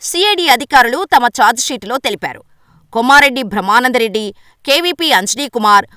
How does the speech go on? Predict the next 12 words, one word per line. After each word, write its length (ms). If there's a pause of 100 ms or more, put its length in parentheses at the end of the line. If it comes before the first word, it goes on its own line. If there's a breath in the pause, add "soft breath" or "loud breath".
(160 soft breath)
గుమ్మడి 340
సురేష్, 480 (320 soft breath)
కొల్లి 240
శివరాం 460 (360)
తదితరులు 500
బినామీలుగా 680
ఉన్నట్టు 400
తెలిపారు. 440 (640)
గతంలో 440
స్కిల్ 340
డెవలప్‌మెంట్ 420
కేసులో 420